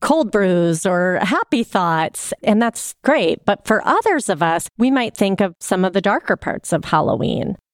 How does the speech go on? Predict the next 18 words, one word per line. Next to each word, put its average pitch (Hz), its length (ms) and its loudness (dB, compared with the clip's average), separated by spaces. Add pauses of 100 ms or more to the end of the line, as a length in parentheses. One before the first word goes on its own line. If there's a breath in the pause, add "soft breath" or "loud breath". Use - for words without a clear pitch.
(120)
that 185 160 2
do 262 220 2
make 190 200 0
us - 160 -2
want 151 200 2
to 156 80 0
retreat. 151 540 -2
And 196 140 2
those 240 220 0
are 240 160 2
legitimate 202 600 0
things 196 360 0
like 151 220 0
Ouija 196 560 0
boards 156 540 0
or 156 240 0 (100)
demons 185 680 0
or 190 420 0